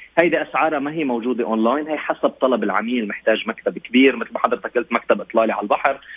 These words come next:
أو مكتب ممكن يكون كتير أصغر، مناسب أكتر للستارت اب. هيدا من-، منفضل يجي الشخص المهتم يشرفنا أو يتصل فينا، وبنقدر نحن، آه، we tailor، يعني a certain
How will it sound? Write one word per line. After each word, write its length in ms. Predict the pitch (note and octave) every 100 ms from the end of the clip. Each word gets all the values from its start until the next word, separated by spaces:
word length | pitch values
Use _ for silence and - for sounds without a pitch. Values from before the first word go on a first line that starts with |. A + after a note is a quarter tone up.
| - -
أو 140 | F3+
مكتب 280 | G3+ - D#3+
ممكن 300 | E3+ E3+ D3
يكون 300 | C#3+ D3+ C#3+
كتير 320 | - D3+ D3+
أصغر، 400 | D3+ B2+ B2+ C3
مناسب 300 | B2 B2 C3
أكتر 240 | - - A#2
للستارت 400 | A#2 - B2+ A#2+
اب. 100 | D#3 - - -
هيدا 180 | D#3 D3+
من-، 140 | C3 B2 -
منفضل 500 | C3+ - D#3+ C#3 A#2 A#2
يجي 300 | A2+ G#2 F#2+ _ _ -
الشخص 420 | G2+ G2+ - - B2+
المهتم 500 | A2+ A#2 - A#2 G#2
يشرفنا 500 | - A2+ D3 - A#2
أو 120 | A2+
يتصل 380 | A2+ C3+ - A#2+
فينا، 260 | C#3 C#3
وبنقدر 400 | B2+ C3+ B2 B2+
نحن، 320 | C3+ - C3 C#3 - - _ -
آه، 520 | G2+ G2+ G2+ G#2 G#2+ A#2+
we 80 | C3 E3
tailor، 280 | E3+ C#3 G#2
يعني 300 | G2 G#2+ A#2
a 40 |
certain 400 | - D#3+ D#3+ B2+